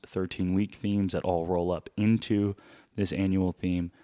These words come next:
Uh, and the last thing that I'll underline as we think about these, uh, meaningful portion here is that, uh, the pursuit, the idea of living into this theme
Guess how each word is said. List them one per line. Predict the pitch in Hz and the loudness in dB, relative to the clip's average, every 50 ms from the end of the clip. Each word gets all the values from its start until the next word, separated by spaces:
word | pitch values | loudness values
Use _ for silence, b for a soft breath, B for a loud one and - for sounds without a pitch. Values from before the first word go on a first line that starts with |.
| b b b b b b | b b b b b b
Uh, | - 92 82 | -6 -4 -4
and | - 92 92 | -2 0 2
the | 92 90 | 4 4
last | 90 98 101 101 101 - | 6 6 6 4 4 2
thing | 104 98 95 | 0 2 2
that | 92 87 | 2 2
I'll | 87 82 - - 85 82 82 80 80 80 - - - | 0 0 -2 -4 -4 -4 -2 -4 -6 -8 -8 -6 -2
underline | 101 101 98 95 92 92 90 90 90 85 | 0 2 2 2 2 2 2 0 -2 -2
as | 82 82 - | -4 -6 -8
we | 85 | -8
think | 78 - - 95 92 85 | -10 -6 -4 -4 -2 -2
about | 92 85 80 82 80 78 78 - _ - | -4 -4 -4 -4 -4 -4 -6 -10 _ -16
these, | - 90 82 92 90 90 87 87 85 82 78 - - _ _ - | -14 -8 -6 -4 -4 -2 -4 -4 -6 -8 -10 -14 -20 _ _ -20
uh, | - 87 80 82 87 | -20 -18 -18 -16 -12
meaningful | 85 82 92 104 110 110 107 104 101 90 - - 95 92 90 87 85 82 - b b b b b b b b b b b _ _ _ | -6 -2 2 4 4 6 6 4 4 2 0 2 2 4 4 2 0 -4 -8 b b b b b b b b b b b _ _ _
portion | - - 98 95 87 - - 87 85 | -6 -2 -2 -2 -2 -2 -2 -2 -2
here | 82 85 82 80 80 - - | -2 -2 -4 -4 -6 -8 -6
is | - 92 87 87 80 | -2 -2 -2 -2 0
that, | 85 85 80 80 78 76 _ _ - | -2 -2 -2 -2 -6 -8 _ _ -10
uh, | 85 80 76 76 - - _ _ _ - _ _ - _ _ _ 95 | -8 -8 -8 -10 -12 -14 _ _ _ -20 _ _ -20 _ _ _ -8
the | 95 95 | -8 -8
pursuit, | - - - 101 92 - - - - 139 117 - - - - _ _ _ _ _ _ _ _ - | -4 -2 -2 -2 -2 -4 -4 -4 -2 -4 -4 -4 -10 -20 -20 _ _ _ _ _ _ _ _ -4
the | 107 107 104 | 0 2 2
idea | 95 95 95 92 87 110 113 120 120 92 | 2 2 0 -2 -2 2 4 4 4 4
of | 95 92 95 | 4 2 2
living | 98 101 95 101 95 90 - | 2 4 6 4 4 2 2
into | - 98 98 104 107 - - 117 117 113 113 104 | 2 2 2 2 2 4 6 6 8 6 6 4
this | 95 98 92 92 - - | 4 4 4 4 2 0
theme | - 104 101 107 117 131 151 165 | 0 0 2 2 2 0 -2 -4